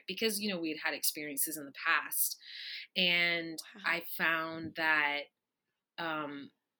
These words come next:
Speaker 1: you know, because I was taking over a role that had been predominantly white, that that was the one area where I felt as though they kind of went, "Whatever works for you," you know?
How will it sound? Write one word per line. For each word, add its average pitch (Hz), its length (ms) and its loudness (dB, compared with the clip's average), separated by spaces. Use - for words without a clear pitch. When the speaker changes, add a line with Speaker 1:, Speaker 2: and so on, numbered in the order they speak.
Speaker 1:
you 185 160 -2
know, 175 180 -2
because 175 640 0
I 175 80 0
was 165 180 0
taking 180 400 -4
over 160 300 -4
a 147 40 -6
role 156 320 -8
that 139 100 -6
had - 260 -2
been 156 200 -8
predominantly 151 720 -8
white, 147 380 -2
that 156 380 6
that 196 400 8
was 202 220 2
the 190 100 -2
one 175 340 -2
area 156 520 2
where 156 240 -2
I 156 100 0
felt 160 460 -2
as 165 240 -2
though 151 280 -2
they 160 200 2
kind 147 320 -2
of 143 140 -8
went, 139 340 -2
"Whatever 175 440 2
works 147 300 2
for 156 120 -4
you," - 180 -12
you 175 100 0
know? 165 340 0